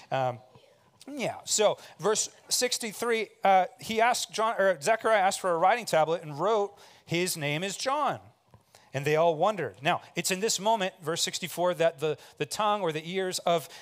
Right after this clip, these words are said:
Zechariah, not the ears, the tongue of Zechariah is loosed and he's able to speak again. And immediately his mouth was open, his tongue loosed, and he spoke what? Blessing God. Okay,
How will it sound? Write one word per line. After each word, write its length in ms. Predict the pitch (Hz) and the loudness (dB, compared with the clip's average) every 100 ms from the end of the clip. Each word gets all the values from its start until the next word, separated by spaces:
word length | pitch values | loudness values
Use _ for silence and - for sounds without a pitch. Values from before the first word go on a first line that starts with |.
| - | -4
Zechariah, 400 | 156 175 180 165 | 0 2 0 -4
not 120 | 156 | -4
the 80 | 131 | -6
ears, 100 | 131 | -6
the 100 | 165 | -4
tongue 240 | - 233 | -2 0
of 120 | 226 | 0
Zechariah 400 | 175 190 196 202 | 2 2 4 4
is 160 | 180 131 | 2 -6
loosed 440 | 143 247 233 - - | -6 -4 -2 -4 -4
and 80 | 160 | -4
he's 100 | 156 | -4
able 160 | 170 | -4
to 80 | 139 | -4
speak 380 | - - 277 196 | -4 -4 -6 -8
again. 420 | 135 113 113 175 - - - - - | -10 -10 -8 -12 -16 -18 -18 -16 -2
And 100 | 170 | -2
immediately 520 | 180 220 294 196 170 | 0 -2 0 -2 -2
his 120 | 156 | -2
mouth 220 | 175 233 | 0 0
was 140 | 220 180 | 0 -2
open, 240 | 185 180 | -2 -2
his 100 | 156 | -6
tongue 320 | - 196 214 - - | -4 -4 -6 -14 -16
loosed, 280 | 160 170 - - | -6 -4 -4 -6
and 100 | 143 | -8
he 160 | 127 | -4
spoke 640 | 156 - - - 233 233 - - | -2 -2 -2 -2 0 0 -4 -4
what? 320 | 175 143 - _ _ _ _ _ _ | 0 0 -4 _ _ _ _ _ _
Blessing 800 | 175 175 208 - 160 139 139 180 - _ _ _ _ _ _ _ 131 | -4 0 0 0 -2 -4 -6 -12 -18 _ _ _ _ _ _ _ -4
God. 460 | 165 254 226 90 - - _ | 0 2 2 -2 -8 -12 _
Okay, 300 | - 139 165 | -4 -4 -4